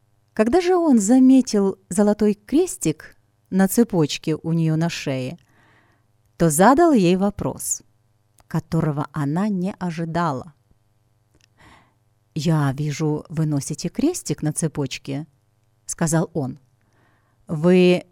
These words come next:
религиозный человек?» Вторая телевизионная камера тут же сфокусировала свой объектив на маленьком золотом крестике. «О, нет,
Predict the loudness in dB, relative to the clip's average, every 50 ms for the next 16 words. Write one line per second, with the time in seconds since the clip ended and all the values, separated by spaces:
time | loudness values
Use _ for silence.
0 | _ 0 2 2 4 4 4 4 6 6 6 6 4 4 0 -2 -2 -2 -2 0
1 | 2 2 2 2 2 2 2 0 -4 -8 _ _ _ _ _ _ _ _ _ _
2 | _ _ _ _ _ _ _ _ _ _ _ _ _ _ _ _ _ _ _ _
3 | _ _ _ _ _ _ _ _ _ _ _ _ _ -2 2 4 4 6 6 4
4 | 4 2 2 2 0 0 0 0 0 2 2 2 2 2 2 2 2 0 0 -2
5 | -2 0 2 4 4 4 4 2 2 2 0 0 -2 -2 0 0 0 -2 -2 -2
6 | -2 -2 -4 -4 -6 -6 -6 -6 -8 -8 -4 -2 -2 0 0 0 0 0 0 -2
7 | -4 -2 0 2 2 2 0 0 -2 -4 -4 -6 -8 _ -4 0 0 0 0 0
8 | -6 -14 _ _ _ _ _ _ _ _ 0 0 2 2 2 0 0 2 2 2
9 | 0 0 -2 -2 -2 -2 -2 -2 -2 -4 -6 -4 -4 -4 -4 -4 -8 -10 _ _
10 | -10 -8 -6 -6 -8 -10 -14 -16 -18 -16 -16 -16 -16 -16 _ _ _ _ _ _
11 | _ _ _ _ _ -20 -20 -20 -20 -20 _ _ _ -10 -6 -4 -4 -4 -4 -4
12 | -4 -2 0 2 2 2 2 2 0 0 0 0 2 4 4 4 4 2 0 -6
13 | _ -12 -14 -12 -14